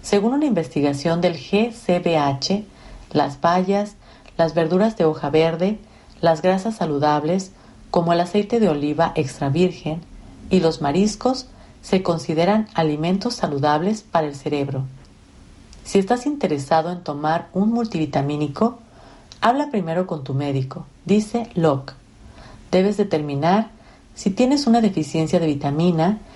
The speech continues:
y debes saber si tomar un multivitamínico podría afectar otros medicamentos que estás tomando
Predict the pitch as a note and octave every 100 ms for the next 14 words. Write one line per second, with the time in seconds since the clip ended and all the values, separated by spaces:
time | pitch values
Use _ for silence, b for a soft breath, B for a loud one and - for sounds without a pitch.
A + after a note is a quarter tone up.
0 | B B B G#3+ B3+ C#4 A3 F3+ F3+ G3
1 | F#3+ D3 F3 F#3+ - G#3+ C4+ C#4+ G3+ D3+
2 | D3 C#3+ D#3 C#3 C3 F3 A3 B B B
3 | - - F#3 A3 C4 C4 F#3 F#3 D3 -
4 | E3 - D#3+ E3 F3+ F3 D3+ C3+ C#3+ C#3
5 | D#3+ D#3+ A3+ A3+ E3+ - D#3 D3+ D3 D3+
6 | D#3 D3 F3